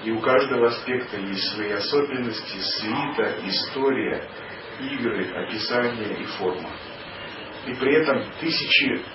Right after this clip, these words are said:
обликов или имен — это не предел для Шивы. Их может быть миллионы или миллиарды. Такова особенность сознания. Сознание обладает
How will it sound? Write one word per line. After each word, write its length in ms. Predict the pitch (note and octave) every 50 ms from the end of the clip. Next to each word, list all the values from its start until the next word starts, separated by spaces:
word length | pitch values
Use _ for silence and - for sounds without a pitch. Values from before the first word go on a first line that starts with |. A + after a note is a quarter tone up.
| - - -
обликов 540 | C3+ D3 - - C3 - - B2 A#2+ A2 - A#2
или 340 | A#2+ A2+ A#2 A#2+ A#2+ A#2+ A#2+
имен — 300 | C#3 D#3+ E3 D#3+ D3 C3
это 160 | A#2 - A#2
не 160 | A2 A#2+ C3 -
предел 420 | - A#2 A#2+ A2+ A#2 C3 C3 B2
для 200 | A2+ - F#2+ F#2+
Шивы. 340 | F#2 - - - E2+ - D2
Их 760 | - - - - - - - - - - - - - - -
может 260 | C3 C3 B2 A#2 A2 A2
быть 260 | A2+ G#2+ - - A#2+
миллионы 600 | A#2+ B2 A#2+ A#2+ A#2+ B2 C3 C#3 C3+ C3 - -
или 340 | - G#2 - F#2+ F#2 F#2 F#2
миллиарды. 720 | F#2+ A2 A#2+ A#2+ A#2 A#2 G#2 F#2+ F2+ - - - - - - - - - - - - - - - - - - - - - - -
Такова 400 | - - - - D3+ D#3 F3 F3+
особенность 600 | E3+ - - F3 E3 D#3+ D3+ C#3 C3 C3 B2+ - -
сознания. 600 | A#2+ A#2+ - - B2+ A2+ G#2 F#2+ F#2+ - - - - -
Сознание 640 | - - - - - - B2+ D#3 E3 D#3 C#3+ B2 -
обладает 880 | - - - - - - - - - - - - - F#3 G3+ G3 -